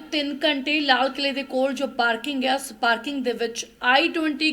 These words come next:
ਗੱਡੀ ਦੇ ਵਿੱਚ ਹੀ ਡਾਕਟਰ ਉਮਰ ਮੁਹੰਮਦ ਬੈਠਾ ਰਿਹਾ, ਬਾਹਰ ਨਹੀਂ ਨਿਕਲਿਆ।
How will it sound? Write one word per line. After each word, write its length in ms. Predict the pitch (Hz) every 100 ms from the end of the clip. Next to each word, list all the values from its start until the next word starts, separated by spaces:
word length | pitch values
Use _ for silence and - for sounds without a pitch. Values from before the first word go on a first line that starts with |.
| 220
ਗੱਡੀ 260 | 233 262
ਦੇ 140 | 247 247
ਵਿੱਚ 300 | 226 220 - 285
ਹੀ 100 | 285
ਡਾਕਟਰ 380 | 214 - 254 247 -
ਉਮਰ 340 | 233 233 269
ਮੁਹੰਮਦ 640 | 240 202 185 202 214 262 - - - - -
ਬੈਠਾ 520 | 208 247 269 - 302
ਰਿਹਾ, 280 | 311 285 294
ਬਾਹਰ 580 | 220 240 240 220 254 294
ਨਹੀਂ 560 | 226 208 214 220 247
ਨਿਕਲਿਆ। 440 | 220 160 - -